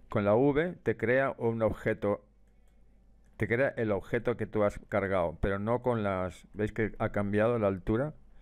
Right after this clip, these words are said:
Con la C te lo copia igual a como lo tenías. O sea, es interesante, por ejemplo, cuando tengas que hacer un muro, pues vas haciendo C, C, C, C, C, C, C, ¿vale? Porque si haces V,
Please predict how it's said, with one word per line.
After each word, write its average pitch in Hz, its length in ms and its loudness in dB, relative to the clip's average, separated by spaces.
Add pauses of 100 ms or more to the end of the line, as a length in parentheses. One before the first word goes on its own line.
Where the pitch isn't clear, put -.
(720)
Con 107 140 2
la 107 140 2
C 156 200 0
te 151 160 0
lo 120 200 2
copia 131 320 0
igual 127 320 4
a 117 80 0
como 107 240 -2
lo 98 100 2
tenías. 92 480 -4
O - 60 -14
sea, 95 220 -4
es 98 120 -4
interesante, 104 720 0
por 101 120 0
ejemplo, 104 340 -2
cuando 101 220 0
tengas 98 520 -2 (180)
que 104 80 -2 (160)
hacer 101 300 0
un 107 120 0
muro, 123 440 0
pues 92 120 0
vas 95 120 2
haciendo 101 340 0
C, 101 160 0
C, 101 160 -4
C, 104 180 -2
C, 98 160 -2
C, 101 200 -6
C, 101 180 -4
C, 123 220 -6 (240)
¿vale? 117 280 -4 (320)
Porque 90 260 -2
si 98 180 0
haces 104 420 0 (140)
V, 127 360 2